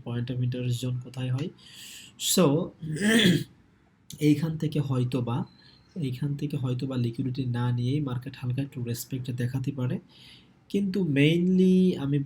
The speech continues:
বলবো যে আমার mainly যে আমার বাইং লেভেল থাকবে সেটা হচ্ছে এইখানে। আপনারা চাইলে এর মাঝে, মানে মাঝে বলতে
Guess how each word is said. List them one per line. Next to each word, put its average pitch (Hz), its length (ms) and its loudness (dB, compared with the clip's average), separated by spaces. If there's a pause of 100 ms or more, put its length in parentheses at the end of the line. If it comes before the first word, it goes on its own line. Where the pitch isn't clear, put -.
বলবো 139 300 2 (260)
যে 131 80 -2 (120)
আমার 123 260 0 (300)
mainly 156 440 -2 (120)
যে 123 300 -4 (600)
আমার 113 420 -6 (320)
বাইং 123 200 0 (160)
লেভেল 135 240 0 (140)
থাকবে 127 260 -4 (100)
সেটা - 240 -6
হচ্ছে - 280 -6
এইখানে। - 300 -10 (840)
আপনারা 175 260 4 (100)
চাইলে 175 340 8
এর 151 60 4 (360)
মাঝে, 139 400 4 (360)
মানে 123 180 0 (140)
মাঝে 127 380 -4
বলতে 156 180 -6